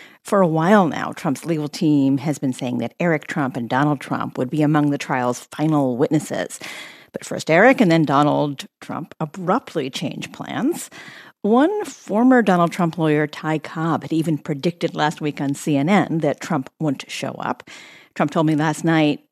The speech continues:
that's because of the legal risk that the attorney general could cross-examine Trump on some of his lies and misstatements, which could hurt his legal strategies also in other cases.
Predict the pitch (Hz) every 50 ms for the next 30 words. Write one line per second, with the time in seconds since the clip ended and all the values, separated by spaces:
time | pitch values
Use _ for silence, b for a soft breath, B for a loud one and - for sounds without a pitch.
0 | _ - 175 180 165 156 - - 165 - - 151 135 147 - 156 147 175 262 294
1 | 254 254 185 143 120 - - - - - - - 139 - 143 131 127 - - 175
2 | 160 156 147 135 - 160 151 147 135 127 131 - - 139 127 - - - - 175
3 | 180 175 - - - 139 175 156 160 160 180 247 254 180 147 135 - - - -
4 | - 226 240 - - - - - 160 143 139 139 147 147 139 - - 151 143 139
5 | 143 147 147 143 139 143 131 123 127 - - - 214 214 220 - 151 151 135 -
6 | - - B B B B B B B B B B B B _ _ - 175 - -
7 | - 190 170 - 214 196 175 185 165 - 165 165 156 165 160 - - 147 143 147
8 | 151 139 135 147 143 135 135 135 - - 104 87 - - 127 135 - 175 165 160
9 | 156 185 285 349 - - - - - - - - - - -